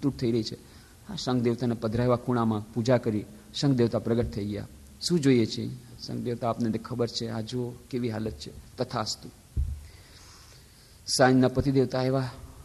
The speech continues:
"અરે હું ક્યાં આવી ગયો?" જુએ છે, બે ઝૂંપડી હતી, બેમાંથી એકેય નથી દેખાતી. ત્રણ મલ્ટી સ્ટોરી building. ક્યાં આવી ગયો? ત્યાં તો ત્રીજી મલ્ટી સ્ટોરી બિલ્ડિંગમાંથી કોઈ સુંદર સ્ત્રી બોલાવે છે, "આવો, આવો."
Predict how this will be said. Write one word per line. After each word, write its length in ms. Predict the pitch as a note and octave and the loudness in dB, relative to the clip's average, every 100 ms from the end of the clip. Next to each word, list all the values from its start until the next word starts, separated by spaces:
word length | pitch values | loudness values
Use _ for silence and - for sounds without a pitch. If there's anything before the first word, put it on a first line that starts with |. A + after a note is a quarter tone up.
| - - C3+ | -20 -10 -4
"અરે 160 | C#3 | 0
હું 200 | C#3 C3 | 0 0
ક્યાં 180 | D3+ D3+ | 2 2
આવી 160 | B2+ B2 | 2 2
ગયો?" 180 | A#2+ B2 | 0 -2
જુએ 280 | A#2 C3 | 0 -2
છે, 160 | C3 C3+ | -2 -2
બે 280 | A2+ B2+ E3 | 2 4 4
ઝૂંપડી 360 | C3+ C3+ C#3 | 4 2 2
હતી, 140 | B2+ C3 | 2 0
બેમાંથી 340 | C3 C3 B2+ | 0 0 -2
એકેય 200 | C3+ D3+ | -2 0
નથી 200 | C#3+ C3 | 0 0
દેખાતી. 320 | B2 B2 B2 | -2 -2 -4
ત્રણ 340 | A#2+ - F3+ F#3 | -6 -2 2 2
મલ્ટી 340 | A#2+ C#3 D3 | 2 0 -2
સ્ટોરી 280 | F#3+ E3 D#3 | -2 -2 -2
building. 400 | B2+ C3+ D3+ B2 - - - - - - - - - - - - - - | 0 0 0 -2 -8 -20 -20 -20 -20 -20 -20 -20 -20 -20 -20 -20 -16 0
ક્યાં 180 | - E3 | 4 6
આવી 140 | C3 | 4
ગયો? 120 | A#2 | 2
ત્યાં 200 | A2 C3+ | 2 2
તો 60 | C#3+ | 2
ત્રીજી 440 | - - D#3 E3+ | -2 -8 -4 2
મલ્ટી 240 | E3 D3+ D3+ | 4 4 4
સ્ટોરી 220 | D3+ C#3+ | 4 6
બિલ્ડિંગમાંથી 500 | C#3 C#3 C3+ C3 B2 | 6 8 6 4 2
કોઈ 140 | B2+ | 0
સુંદર 260 | - C#3 C3+ | 2 2 2
સ્ત્રી 200 | C3 C3+ | 2 2
બોલાવે 240 | B2 B2 | 4 4
છે, 120 | A#2+ | 2
"આવો, 240 | A2+ C#3+ C#3+ | 2 2 4
આવો." 300 | A#2+ A#2 | 0 -2